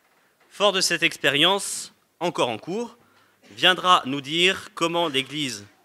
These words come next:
à la fois rurale et maintenant minoritaire dans un monde sécularisé, peut porter l'Évangile à tous. Pour ceux qui le souhaitent, je me tiens à votre disposition. Si vous avez des questions, vous pourrez les noter,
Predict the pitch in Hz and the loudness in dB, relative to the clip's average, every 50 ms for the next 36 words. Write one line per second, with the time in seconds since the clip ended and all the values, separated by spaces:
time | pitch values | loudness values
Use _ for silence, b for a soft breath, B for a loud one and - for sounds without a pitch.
0 | _ _ _ - 117 120 123 123 - - 139 131 117 135 147 143 143 160 165 165 | _ _ _ -6 -4 -4 -4 -4 -4 -4 -4 -4 -2 -4 -6 -4 0 2 2 2
1 | 160 147 - - 120 127 131 127 - - 135 120 120 151 170 175 165 156 156 147 | 0 -2 -6 -10 -10 -8 -8 -8 -10 -10 -10 -6 -6 -4 -4 -2 -4 -4 -4 -2
2 | - 160 160 160 147 135 117 113 110 120 120 120 123 123 113 98 80 - _ _ | -2 0 2 2 0 -2 -6 -10 -8 -8 -8 -8 -8 -10 -12 -12 -14 -18 _ _
3 | _ _ _ _ - - - 165 - - 143 131 117 110 110 98 101 131 151 156 | _ _ _ _ -12 -8 -6 -6 -6 -4 -4 -4 -4 -4 -4 -4 -4 -4 -4 -4
4 | - _ _ _ b b b b b b b b _ - 175 185 196 156 - _ | -8 _ _ _ b b b b b b b b _ 0 2 2 2 0 -4 _
5 | _ 160 135 123 - - 160 165 170 - _ _ _ _ _ _ _ _ 131 156 | _ -4 -4 -4 -2 0 0 0 0 -4 _ _ _ _ _ _ _ _ -4 -4
6 | 175 143 151 135 120 123 139 151 156 160 160 - _ _ _ _ _ _ _ _ | -2 -2 -4 -8 -6 -4 -4 -4 -4 -6 -10 -16 _ _ _ _ _ _ _ _
7 | _ 147 160 - - 139 120 - - - - - - b b b b b b b | _ -2 -2 -2 -6 -12 -10 -10 -10 -10 -10 -12 -14 b b b b b b b
8 | b b b b b b _ 147 139 - - 208 214 - 202 180 160 - - 175 | b b b b b b _ -12 -12 -6 -6 -6 -6 -6 -8 -8 -6 -6 -2 0
9 | 185 175 170 - - - - - - - _ _ _ _ 98 - - 117 127 135 | 0 0 0 -2 -6 -6 -6 -8 -10 -16 _ _ _ _ -20 -16 -10 -8 -6 -6
10 | 131 131 131 131 131 - - 180 175 160 143 143 120 117 165 170 - - 190 180 | -4 -4 -6 -6 -8 -6 -4 -4 -2 -2 -4 -6 -8 -10 -14 -16 -12 -8 -8 -8
11 | 156 165 160 - - - 160 160 160 175 196 b b b b b b _ - - | -8 -6 -6 -6 -4 -4 -4 -4 -4 -6 -8 b b b b b b _ -12 -10
12 | 135 131 123 139 135 143 135 123 - - 185 185 185 - - 165 165 170 180 156 | -10 -4 -2 0 0 0 0 -2 -2 -2 -2 -2 -2 -4 -4 -4 -4 -4 -4 -8
13 | 135 123 - 131 120 123 123 117 113 117 123 131 - - 135 143 165 185 b | -12 -14 -14 -8 -6 -6 -4 -4 -4 -6 -6 -8 -4 -2 0 0 0 -2 b